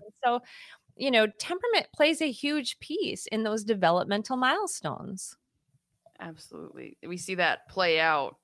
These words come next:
Speaker 2: and across the gamut there, like, all the way through, persistence is there. And yeah, not,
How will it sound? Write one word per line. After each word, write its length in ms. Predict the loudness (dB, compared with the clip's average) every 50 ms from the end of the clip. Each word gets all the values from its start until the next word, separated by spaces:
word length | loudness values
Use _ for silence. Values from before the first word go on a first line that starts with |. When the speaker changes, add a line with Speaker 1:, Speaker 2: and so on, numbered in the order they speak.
| -10
Speaker 2:
and 480 | -8 -8 -8 -8 -8 -10 -10 -12 -12 -14 -12 -10
across 440 | -10 -8 -2 2 2 2 2 2 -4
the 80 | -8 -4
gamut 400 | -2 0 2 2 2 0 0 2
there, 360 | 2 2 2 2 0 -4 -8 -8
like, 240 | -6 -8 -8 -8 -14 _ _ 4
all 200 | 4 4 4 2
the 80 | 0
way 200 | 0 2 0 0
through, 500 | -2 -2 -2 0 0 0 0 -2 -4 -6 -10 _ _ _ _ _ _ _ _ _ _
persistence 560 | -4 -4 -4 -2 -4 -8 -8 -6 -8 -8 -8 -8
is 100 | -10 -8
there. 400 | -6 -4 -4 -4 -4 -6 -10 -10 -6
And 320 | -6 -4 -4 -4 -4 -2
yeah, 200 | 0 0 0 0 -2
not, 420 | -2 -2 -2 0 -2 -2 -6 -10